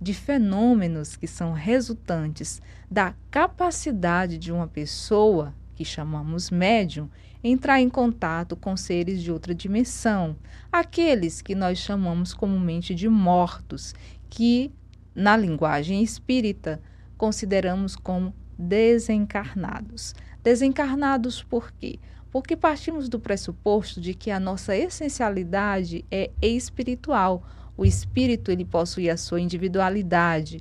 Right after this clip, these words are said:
O espírito é um ser definido e por questões de necessidades evolutivas, já que o nosso grande objetivo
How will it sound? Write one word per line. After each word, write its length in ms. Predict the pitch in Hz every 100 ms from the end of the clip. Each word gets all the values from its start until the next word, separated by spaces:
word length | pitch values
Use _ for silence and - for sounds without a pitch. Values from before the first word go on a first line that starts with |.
| - - -
O 100 | 190
espírito 640 | 196 - - 240 220 196 185
é 100 | 180
um 140 | 185
ser 380 | 175 - 240 185
definido 1000 | 180 185 - 220 202 202 208 170 160 175 - - -
e 80 | 262
por 320 | - 302 -
questões 760 | 277 240 - - 208 190 180
de 140 | 180 190
necessidades 1200 | 190 202 311 359 - 269 - 190 180 170 165 -
evolutivas, 880 | 165 175 175 175 - 180 190 277 262
já 180 | 170 170
que 160 | -
o 40 | 175
nosso 340 | 170 170 175
grande 500 | 165 175 202 254 233
objetivo 1080 | 190 175 165 165 170 - - 190 180 160